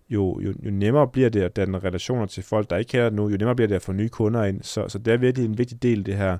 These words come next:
og også noget, vi selv bruger meget tid på at øve os i, og også bruger meget tid på ligesom at, øh, ja, lære vores kunder i vores forløb.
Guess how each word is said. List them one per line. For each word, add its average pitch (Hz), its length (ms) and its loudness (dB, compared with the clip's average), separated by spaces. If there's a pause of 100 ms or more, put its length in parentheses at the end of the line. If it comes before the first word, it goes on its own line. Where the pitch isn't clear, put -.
(360)
og 117 80 -4
også 107 160 0
noget, 113 80 0
vi 104 40 -4
selv 104 120 -4
bruger 98 200 -4
meget 98 200 2
tid - 160 -10
på 101 420 -2
at 87 120 -6
øve 117 220 4
os 143 160 0
i, 110 120 0
og 95 80 0
også 104 120 0
bruger 101 140 -2
meget 98 120 0
tid - 160 -6
på 113 200 -2
ligesom 98 400 -4
at, 85 280 0
øh, 82 120 -2 (420)
ja, 90 200 -2
lære 92 280 0
vores 95 220 -6
kunder 95 260 -6
i 92 80 -4
vores 87 240 -12
forløb. 90 300 -8